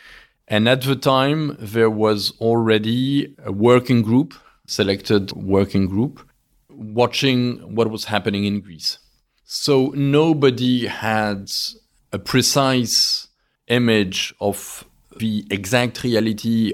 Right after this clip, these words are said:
of the fiscal situation in Greece, but there was a deep sense that something was worse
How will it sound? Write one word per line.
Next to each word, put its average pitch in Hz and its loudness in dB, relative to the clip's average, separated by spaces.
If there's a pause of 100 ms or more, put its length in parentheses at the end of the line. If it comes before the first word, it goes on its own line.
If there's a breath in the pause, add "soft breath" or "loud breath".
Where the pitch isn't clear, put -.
of 98 -4 (140)
the 101 -8
fiscal 117 0
situation 101 -2
in 95 -2
Greece, 104 0 (1200)
but 104 0
there 113 0
was 113 0
a 110 0
deep 123 -6 (180)
sense 131 0
that 104 -2
something 117 0
was 98 -4 (240)
worse 110 2